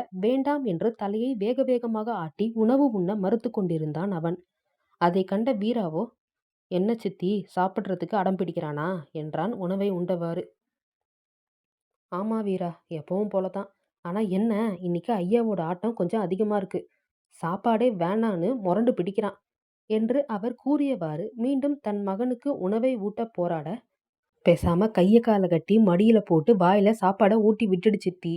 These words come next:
என்றான் வீரா விளையாட்டாக. அதில் தன் அண்ணனை விழிகளை உருட்டி உருட்டி தன் தாயின் இடுப்பில் இருந்தவாறு எழில் முறைக்க, தூரிகையோ தயக்கமாக எழுந்தவள் அங்கிருந்து தனலட்சுமியை நோக்கி நகர, அனைவரும்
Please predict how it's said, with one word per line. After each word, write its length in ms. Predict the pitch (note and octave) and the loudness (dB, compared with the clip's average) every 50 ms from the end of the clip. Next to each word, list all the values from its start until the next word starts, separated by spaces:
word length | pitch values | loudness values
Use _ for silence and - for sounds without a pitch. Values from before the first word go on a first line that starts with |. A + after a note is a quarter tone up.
| - - | -4 -4
என்றான் 400 | E3+ E3+ E3+ D#3 D3+ D3+ F#3+ G#3+ | -4 -4 -4 -4 -4 -6 -6 -4
வீரா 280 | F#3 F3 F#3 F3+ D#3+ F3 | -2 -2 -2 0 0 -2
விளையாட்டாக. 680 | F#3+ F3+ E3 D#3+ F3+ F3+ F3 F3+ E3 D#3 D#3 D3+ D#3+ - - _ _ _ _ _ _ _ _ _ _ _ _ _ _ | -4 -4 -4 -2 -2 -4 -4 -6 -8 -8 -8 -8 -10 -12 -14 _ _ _ _ _ _ _ _ _ _ _ _ _ _
அதில் 300 | A3 A3+ G#3 B3 C#4+ D#4+ D#4 | -6 -4 -2 -2 -4 -4 -6
தன் 200 | _ B3 A#3 A3+ A3+ | _ -4 -4 -4 -4
அண்ணனை 440 | - F3+ G3+ A3+ C4 B3+ G3 G3 B3 B3 | -4 -4 -2 0 0 0 -2 -2 -4 -2
விழிகளை 460 | G3+ A3 A#3 C4+ C#4 C4 C#4+ C#4+ C#4+ A3 | -2 -2 -2 -2 0 0 0 0 0 -2
உருட்டி 340 | F#3 G3+ A3 A#3 A3+ B3+ B3+ | -2 -2 -2 -4 -4 -4 -2
உருட்டி 360 | G#3+ F3+ E3 D#3+ - - A#3+ C4 - | -2 -2 -2 -4 -6 -8 -10 -10 -8
தன் 220 | - A3+ G#3+ G3+ G3 | -6 -4 -4 -4 -4
தாயின் 460 | - F#3+ G#3 A#3 A#3 B3+ C#4+ C#4 - | -4 -4 -4 -4 -2 -2 -4 -4 -4
இடுப்பில் 440 | F#3 F#3+ F#3+ A#3 A#3 - B3+ A#3+ - | -6 -6 -6 -6 -6 -6 -6 -6 -6
இருந்தவாறு 640 | F3+ F3+ G#3 G#3+ G3 A3 G3 E3 D#3 D3 D3 G3 - G3+ | -4 -6 -6 -4 -6 -6 -8 -6 -8 -6 -6 -8 -8 -6
எழில் 300 | G3+ G3 G3+ A#3 C4 C4 | -6 -2 -2 -2 -2 -2
முறைக்க, 460 | A#3 F#3 E3 E3 D#3 D#3+ _ F3 G#3 B3+ - _ _ _ _ _ _ _ _ _ _ _ | -2 -2 -2 -2 -4 -4 _ -8 -8 -8 -10 _ _ _ _ _ _ _ _ _ _ _
தூரிகையோ 500 | D4 C#4+ D4+ D#4 D4 A#3 G#3+ F3+ E3 F3+ G#3+ - | -2 -2 0 0 -2 -2 -2 -2 -2 -4 -6 -8
தயக்கமாக 640 | _ A3+ A3+ B3 C4+ C4+ - D4 C4+ C4+ C4 C4 C4+ C4+ B3 | _ -6 -4 -4 -4 -4 -2 -2 -2 -2 -2 -2 -2 -2 -2
எழுந்தவள் 540 | G3 F#3 G3+ G#3+ G3 F3+ D3+ D3+ E3+ A#3 - _ _ _ _ _ _ _ | -2 -2 -2 -2 -2 -2 -4 -4 -4 -6 -6 _ _ _ _ _ _ _
அங்கிருந்து 480 | A3 A#3 A#3+ A3+ B3 A#3+ C4 C4 C#4+ C#4+ | -4 -2 0 0 0 0 0 -2 -2 -2
தனலட்சுமியை 640 | A3+ G#3 G3 A3+ B3+ C4 B3+ - - C4 B3+ B3+ B3+ | -2 -2 0 0 0 -2 -4 -4 -4 -4 -2 0 0
நோக்கி 300 | A3 E3+ D#3+ D#3+ - G3 | 0 -2 -4 -4 -4 -2
நகர, 320 | F#3 E3 D3+ D3 D3+ D3+ G3 B3+ - _ _ _ _ _ _ _ - | -2 -2 -2 -4 -6 -6 -8 -8 -10 _ _ _ _ _ _ _ -8
அனைவரும் 480 | G#3+ A#3 C#4 D4+ C#4 C#4 C4+ D4 D4 | -4 -4 -2 0 0 0 0 0 -2